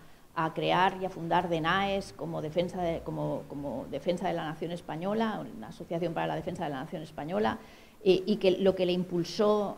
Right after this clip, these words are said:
a, a crear Vox, a, a, a construir Vox poco a poco, ¿no? Para diferenciarse del resto de partidos, es decir, como un líder confiable y como un líder con valores?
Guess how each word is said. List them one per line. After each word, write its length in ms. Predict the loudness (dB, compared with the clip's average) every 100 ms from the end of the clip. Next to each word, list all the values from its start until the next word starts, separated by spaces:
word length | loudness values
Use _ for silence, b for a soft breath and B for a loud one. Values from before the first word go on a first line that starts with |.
| -8
a, 400 | -4 -2 -2 -2
a 80 | -2
crear 380 | 0 2 2 2
Vox, 440 | 0 0 -6 -14
a, 460 | -12 -12 -12 -12 -8
a, 40 |
a 40 | -8
construir 540 | -8 -8 4 6 6
Vox 360 | 6 4 2 -8
poco 300 | -10 -6 -4
a 80 | 4
poco, 260 | 4 4
¿no? 140 | -4 -2
Para 360 | 0 0 -2 b b b -8
diferenciarse 840 | 0 6 8 6 6 8 8 8
del 140 | 2 2
resto 240 | -2 4
de 120 | 4
partidos, 400 | 4 2 2 2
es 80 | 2
decir, 220 | 4 4
como 180 | 6 6
un 100 | 6
líder 300 | 6 6 4
confiable 560 | 0 -2 4 4 4 2
y 40 |
como 180 | 0 -2
un 80 | 0
líder 220 | 0 0
con 140 | 0
valores? 480 | 2 2 0 -6 -12